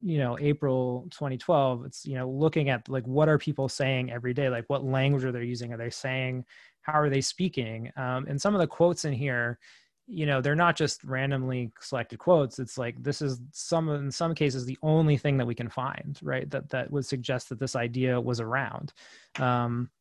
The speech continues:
'cause I think pinpointing that with some specificity, again, it just gives us an idea of how Bitcoin evolved as a system. And I think it,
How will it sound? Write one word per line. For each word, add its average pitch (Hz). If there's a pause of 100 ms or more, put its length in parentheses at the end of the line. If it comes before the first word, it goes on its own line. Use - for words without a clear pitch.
(800)
'cause 165
I 175
think 214
pinpointing 185
that 151
with 139
some 143
specificity, 147 (640)
again, 196
it 165
just 185
gives 196
us 202
an 202
idea 147
of 127
how 131
Bitcoin 127
evolved 123
as 117
a 120
system. 180
And 143
I 131
think 143
it, 143